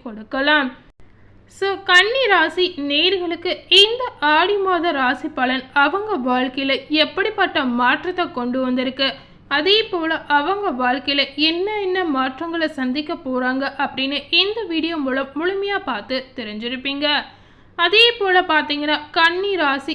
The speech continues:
நேயர்கள் இந்த பலனுக்கேற்ப நீங்க வந்து இனி வரக்கூடிய காலகட்டத்துல கண்டிப்பா நடந்து கொள்ளலாம். So, இந்த வீடியோவை நீங்க பார்த்து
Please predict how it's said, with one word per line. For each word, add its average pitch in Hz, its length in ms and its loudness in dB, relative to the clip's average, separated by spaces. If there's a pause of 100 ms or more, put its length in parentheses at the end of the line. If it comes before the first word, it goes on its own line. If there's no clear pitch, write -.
நேயர்கள் 269 540 -2 (120)
இந்த 403 320 2 (220)
பலனுக்கேற்ப 294 800 0 (200)
நீங்க 392 400 0
வந்து 277 280 -2 (120)
இனி 349 280 0
வரக்கூடிய 311 540 -4 (140)
காலகட்டத்துல 254 720 -4 (120)
கண்டிப்பா 339 460 -2 (100)
நடந்து 220 420 -10
கொள்ளலாம். 269 520 0 (500)
So, - 180 -2 (240)
இந்த 466 300 4 (100)
வீடியோவை 370 400 4 (120)
நீங்க 370 300 0
பார்த்து 311 380 -4